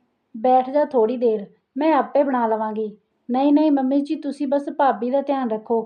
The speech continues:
ਭਾਬੀ ਨੂੰ ਕੋਈ ਪਰੇਸ਼ਾਨੀ ਨਾ ਹੋਵੇ ਅਤੇ ਘਰ ਦੇ ਕੰਮ ਦੀ ਚਿੰਤਾ ਨਾ ਕਰੋ, ਉਹ ਸਭ ਮੈਂ ਦੇਖ ਲਵਾਂਗੀ।"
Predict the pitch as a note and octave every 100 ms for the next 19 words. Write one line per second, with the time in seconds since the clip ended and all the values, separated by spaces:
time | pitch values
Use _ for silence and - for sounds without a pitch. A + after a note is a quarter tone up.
0 | - _ _ D#4 D4+ B3+ C#4+ D4+ C#4 C#4
1 | C4+ B3+ B3+ A#3 A#3 B3+ A3+ G#3+ G#3 G#3
2 | G3+ _ _ C4+ D4+ D#4+ D#4 B3 C4+ C#4
3 | C4 B3+ D4+ C#4+ B3+ A#3 B3+ B3 A3 G#3+
4 | A3 A3 - _ _ - E4 E4 E4 D#4
5 | D4 D4 C#4 C4+ A#3+ A3+ G#3 G3 G3+